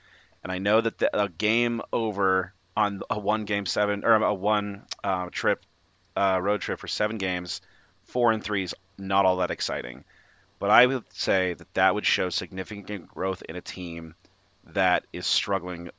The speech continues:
mightily on the road. I don't think it's that high a bar, but I also think it's very achievable, and I think it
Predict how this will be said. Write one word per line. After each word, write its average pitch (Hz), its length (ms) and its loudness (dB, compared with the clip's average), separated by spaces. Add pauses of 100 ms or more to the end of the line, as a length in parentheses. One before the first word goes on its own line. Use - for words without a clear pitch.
(180)
mightily 90 440 -6
on 78 80 -8
the 78 80 -10
road. 64 360 -8 (640)
I 90 80 0
don't 92 100 -2
think 95 140 -4
it's 92 140 -6
that 98 240 4
high 98 320 0
a 101 100 2
bar, 117 340 6
but 95 120 -2
I 95 160 2
also 92 300 0
think 87 160 -10
it's 87 120 -12
very 87 240 -2
achievable, 113 720 -2
and 90 120 -6
I 85 80 -8
think 92 360 -10
it 92 220 -8